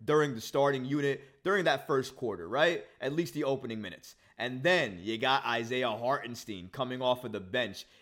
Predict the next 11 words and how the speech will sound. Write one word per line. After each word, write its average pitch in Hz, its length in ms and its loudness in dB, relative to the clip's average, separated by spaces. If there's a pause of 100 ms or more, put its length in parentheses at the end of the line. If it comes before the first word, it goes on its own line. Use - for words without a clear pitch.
(140)
giving 185 300 6
you 165 280 -2 (140)
similar 233 540 4
rebounds, 151 680 2 (160)
not 196 120 2
exactly 160 520 2
the 139 100 -6
same, 156 240 -4
but 123 100 -4
similar 151 320 -2
rebounds, 117 460 -4